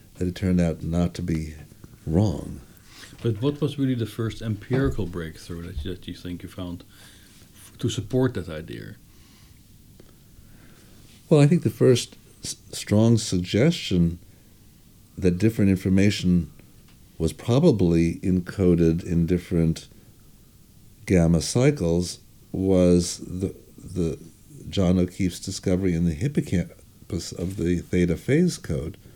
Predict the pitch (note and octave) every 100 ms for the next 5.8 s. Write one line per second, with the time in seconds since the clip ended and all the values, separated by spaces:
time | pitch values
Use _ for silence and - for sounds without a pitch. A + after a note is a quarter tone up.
0 | - - - - - - - - A#2+ A2
1 | C#3 B2+ B2 D#3 D3+ - - - - -
2 | - - - - - A2+ G2 G2+ G2+ F2+
3 | G2 - - - F#2+ G2 A#2+ B2 A2 G#2
4 | - G2+ F#2+ - G2+ F#2+ F2 E2+ F2+ E2
5 | - E2 - G2+ D3 - A2 -